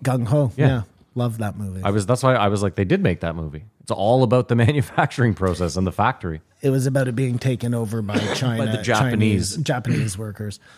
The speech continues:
Speaker 1: Um, what were you talking about before that, though? Before Gung Ho, you were saying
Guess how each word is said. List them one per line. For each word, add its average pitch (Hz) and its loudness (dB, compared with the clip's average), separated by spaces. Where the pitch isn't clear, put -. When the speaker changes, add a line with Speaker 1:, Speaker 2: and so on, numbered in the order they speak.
Speaker 1:
Um, 120 0
what 156 0
were 196 2
you 196 2
talking 175 0
about 160 0
before 135 -2
that, 151 -6
though? 156 -6
Before 117 -8
Gung 120 -4
Ho, 120 -4
you 117 -8
were 107 -6
saying 101 -8